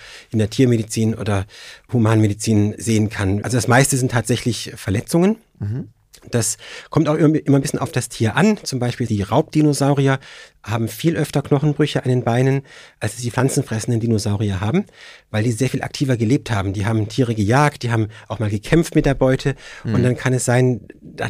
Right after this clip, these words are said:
Speaker 1: sind die eher für Verletzungen anfällig als jetzt ruhigere Pflanzenfresser. Dann haben wir aber auch Stoffwechselerkrankungen gefunden, zum Beispiel Paget's Disease of Bone, das ist eine Störung des Knochenstoffwechsels.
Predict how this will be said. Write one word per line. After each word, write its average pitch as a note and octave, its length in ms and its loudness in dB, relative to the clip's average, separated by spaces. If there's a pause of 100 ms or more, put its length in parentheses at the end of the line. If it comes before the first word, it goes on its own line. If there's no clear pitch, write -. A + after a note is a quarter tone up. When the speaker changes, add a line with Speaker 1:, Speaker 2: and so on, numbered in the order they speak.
(100)
Speaker 1:
sind C3+ 220 2
die C3 140 0
eher C#3+ 280 4 (380)
für C3+ 160 0
Verletzungen A#2+ 400 -2
anfällig A2+ 580 -2
als G#2+ 280 -6
jetzt A2+ 200 -6
ruhigere A2 520 2
Pflanzenfresser. - 760 -2 (540)
Dann D#3+ 240 0
haben F3 120 0
wir D#3+ 200 0
aber C#3 240 0
auch B2+ 400 -2
Stoffwechselerkrankungen D#3+ 1300 0
gefunden, D3+ 400 -2
zum C3+ 120 -2
Beispiel A#2+ 160 -2
Paget's B2+ 480 -2
Disease B2+ 340 -2
of G#2+ 140 -8
Bone, F3 260 2
das C3+ 140 -4
ist A2+ 100 -8
eine A2 220 0
Störung A#2 340 0
des G2 220 -8
Knochenstoffwechsels. D#3 920 -2